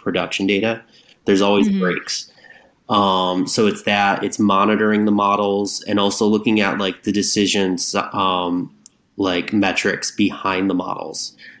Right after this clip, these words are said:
Speaker 1: to not only understand how they're performing, but also, like, from the business side, how those are performing. And then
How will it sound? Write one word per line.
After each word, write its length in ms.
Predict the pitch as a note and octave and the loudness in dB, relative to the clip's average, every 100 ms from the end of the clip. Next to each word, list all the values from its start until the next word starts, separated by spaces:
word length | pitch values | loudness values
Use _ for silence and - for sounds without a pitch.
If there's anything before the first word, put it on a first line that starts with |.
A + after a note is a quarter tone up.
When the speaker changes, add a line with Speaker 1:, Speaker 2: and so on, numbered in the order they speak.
| - | -4
Speaker 1:
to 100 | A2+ | 0
not 140 | A2+ | 4
only 180 | A#2+ A2+ | 4 4
understand 360 | G#2+ A2 G#2 | 2 0 0
how 180 | F#2 G#2+ | 2 2
they're 120 | G2+ F#2+ G#2 | 2 -2 -6
performing, 560 | - D3 C3+ C3 A2+ | 0 2 4 4 4
but 100 | G#2 - | 2 0
also, 340 | G#2+ G#2+ G#2 | 0 0 2
like, 260 | G2 F2+ - | 2 0 0
from 200 | G#2 F#2 | 0 0
the 60 | |
business 400 | F2+ G2+ G2+ F#2+ | 0 -2 0 -2
side, 240 | - F#2+ F2+ | 0 -2 -2
how 200 | G2 F2+ | -4 -2
those 260 | G#2+ A2 | 0 0
are 60 | A2 | 0
performing. 840 | G#2+ F#2+ - G2 F#2+ F#2 F2+ F#2 - - | -2 -4 -2 -2 0 -2 -4 -10 -10 -2
And 140 | G#2 | 2
then 420 | G#2 G2+ G2+ F#2+ | 2 2 2 0